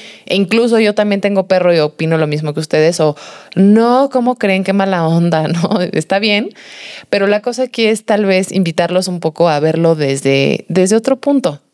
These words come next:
¿no? Probablemente no lo habías pensado así, pero verlo desde, desde otro punto y, y realmente ponerte a pensar en el animal,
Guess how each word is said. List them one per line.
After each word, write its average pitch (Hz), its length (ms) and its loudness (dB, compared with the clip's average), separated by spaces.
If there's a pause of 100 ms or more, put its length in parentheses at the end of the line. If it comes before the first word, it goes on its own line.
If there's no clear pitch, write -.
(120)
¿no? 226 380 -2
Probablemente 220 640 0
no 220 180 2
lo 220 100 2
habías 202 260 0
pensado 180 380 -2
así, 165 360 -2 (640)
pero 185 220 2
verlo 220 240 0
desde, 170 440 0
desde 165 280 2
otro 185 240 -2
punto 180 440 0
y, 156 360 -2
y 160 80 0
realmente 170 500 2
ponerte 156 400 -2
a 170 60 -2
pensar 151 480 -2
en 151 160 0
el 143 160 0
animal, 147 480 0